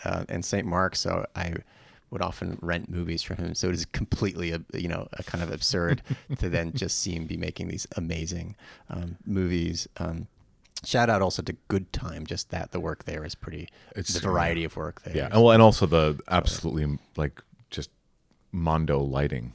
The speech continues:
Speaker 2: in, in
Speaker 1: Yeah.
Speaker 2: that film. Like,
Speaker 1: Yeah.
Speaker 2: just from, it's, none of it makes any sense in all the best possible way.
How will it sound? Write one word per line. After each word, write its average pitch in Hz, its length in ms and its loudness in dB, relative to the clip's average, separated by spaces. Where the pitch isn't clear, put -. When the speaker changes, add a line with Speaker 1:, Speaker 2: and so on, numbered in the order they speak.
Speaker 2:
in, 69 220 -4
in 73 80 0
Speaker 1:
Yeah. 87 180 2
Speaker 2:
that - 80 -10
film. 65 380 -8
Like, 73 180 0
Speaker 1:
Yeah. 90 120 -4
Speaker 2:
just 80 200 0
from, 71 340 -2
it's, 95 140 -4
none 113 260 8
of 104 60 10
it 95 60 8
makes 78 260 2
any 76 140 2
sense 80 500 2
in 76 60 2
all 76 100 2
the 69 80 -2
best 69 260 -2
possible 64 440 0
way. 57 300 -4